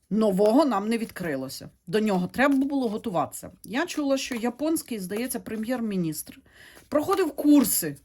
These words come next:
з психологами, з коучами різними для того, щоб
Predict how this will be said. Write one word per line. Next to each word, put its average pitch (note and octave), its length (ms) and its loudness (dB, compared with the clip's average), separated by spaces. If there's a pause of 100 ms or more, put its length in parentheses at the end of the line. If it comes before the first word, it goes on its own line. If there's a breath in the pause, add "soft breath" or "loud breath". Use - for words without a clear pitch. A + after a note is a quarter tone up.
(140)
з - 100 -14
психологами, G3 1000 0 (200)
з - 120 -10
коучами A3 640 2
різними D#3 520 -6 (580 loud breath)
для F3 200 -2
того, C4+ 380 2
щоб G#3+ 400 -2